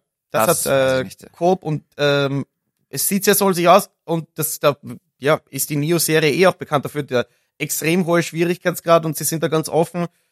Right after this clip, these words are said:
Speaker 1: Sie haben sich sehr von Sekiro inspirieren lassen, äh, wo man sehr viel mit, äh, einer, wie sagt man, mit so einem Grappling-Hook auf die Dächer
Speaker 2: Ah.
Speaker 1: herumhupfen kann und so.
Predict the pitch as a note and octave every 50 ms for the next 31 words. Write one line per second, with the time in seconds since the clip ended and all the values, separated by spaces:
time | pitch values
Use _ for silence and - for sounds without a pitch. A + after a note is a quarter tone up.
0 | _ _ _ - - - D3+ D3+ D3 E3 E3 D3+ D#3 D#3+ - - - - - D3+
1 | D#3+ D#3+ F3+ - - F3+ F3 F3 F3 - - - - G3+ - - - E3 B2+ B2+
2 | A2+ G#2 A2+ - - - C3+ A#2 B2 A#2+ A#2+ A#2 A2+ A2 G#2+ - - D3 D#3+ G#3+
3 | - _ _ _ _ _ _ _ _ _ C3 C3+ C3 C3 C#3 C#3 C#3+ C#3 - D#3
4 | C3+ D#3 D3+ D3+ D3 D3 - _ C#3+ C#3 C#3 C#3 C#3 D3 C#3+ - - C#3 C#3 C#3+
5 | C#3 C#3 C#3 C#3 C3 B2 A#2 A2 A2 - D3+ - C#3 C3+ B2+ C3 A#2 D3 C#3+ C#3+
6 | C#3+ C#3 - D3 D3+ D#3 D#3 D#3 - F3 E3+ D#3+ C#3+ D3 E3 - - D3 - E3+
7 | C#3+ - D3+ D3+ - - D#3+ D#3 D#3+ D3+ - _ _ - - F#2+ G2 F#2+ - E3
8 | D3+ D#3 E3+ E3+ D#3+ E3+ E3 - - E3 - - D#3+ D#3 D#3 D3+ - - D#3+ D#3+
9 | -